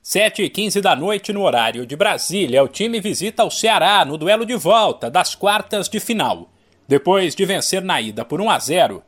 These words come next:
o tricolor precisa apenas do empate.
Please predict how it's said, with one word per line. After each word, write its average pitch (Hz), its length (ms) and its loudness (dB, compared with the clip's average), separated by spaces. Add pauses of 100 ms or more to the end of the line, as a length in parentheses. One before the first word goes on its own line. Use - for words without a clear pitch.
(260)
o 339 100 0
tricolor 254 480 2
precisa 240 640 0
apenas 226 560 -2
do 226 100 -8
empate. 196 800 0